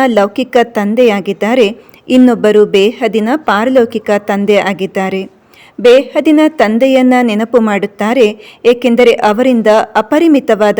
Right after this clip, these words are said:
ಸುಖ ಸಿಗುತ್ತದೆ. ಲೌಕಿಕ ಆಸ್ತಿ ಸಿಕ್ಕಿದ್ದರೂ ಸಹ ಬೇಹದಿನ ತಂದೆಯನ್ನ ನೆನಪು ಮಾಡುತ್ತಾರೆ. "ಓ ತಂದೆಯೇ, ತಾವು ಬಂದರೆ ಮತ್ತೆಲ್ಲ ಸಂಘಗಳನ್ನ ಬಿಟ್ಟು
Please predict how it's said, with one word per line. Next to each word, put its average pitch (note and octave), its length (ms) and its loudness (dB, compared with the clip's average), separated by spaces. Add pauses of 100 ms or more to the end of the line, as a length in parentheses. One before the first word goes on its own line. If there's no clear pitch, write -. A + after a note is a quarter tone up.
ಸುಖ A3+ 340 -6
ಸಿಗುತ್ತದೆ. G3+ 720 -6 (480)
ಲೌಕಿಕ C#4 480 0 (160)
ಆಸ್ತಿ B3 400 -2
ಸಿಕ್ಕಿದ್ದರೂ B3+ 680 -2
ಸಹ B3 360 -6 (120)
ಬೇಹದಿನ G#3+ 720 -2
ತಂದೆಯನ್ನ A3 680 0
ನೆನಪು G3+ 380 -4
ಮಾಡುತ್ತಾರೆ. F#3+ 680 -4 (500)
"ಓ A3+ 140 4
ತಂದೆಯೇ, A3+ 580 0 (380)
ತಾವು C4+ 320 2
ಬಂದರೆ A3 560 0
ಮತ್ತೆಲ್ಲ A#3 600 0
ಸಂಘಗಳನ್ನ G#3+ 680 -2
ಬಿಟ್ಟು A3 420 -4